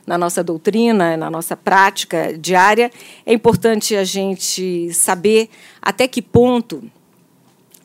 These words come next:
essa, essa verdade hoje está sacrificada no processo pelas maneiras como a gente veio tratando dela. A primeira delas é o reconhecimento,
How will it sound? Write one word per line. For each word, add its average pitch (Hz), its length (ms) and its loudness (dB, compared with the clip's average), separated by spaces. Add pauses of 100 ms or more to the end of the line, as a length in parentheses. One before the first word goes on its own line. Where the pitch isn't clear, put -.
(140)
essa, 185 720 0 (2250)
essa 165 640 0
verdade 165 1040 2 (640)
hoje 180 640 6
está 165 240 2
sacrificada 175 640 2
no 170 80 -4
processo 214 760 2 (1400)
pelas 269 460 8
maneiras 254 500 6 (300)
como 285 220 6
a 277 60 8
gente 262 220 2
veio 294 180 2
tratando 285 460 2
dela. 175 320 4
A 165 40 2
primeira 233 360 4
delas 240 500 6
é 240 60 4
o 233 60 4
reconhecimento, 220 1080 0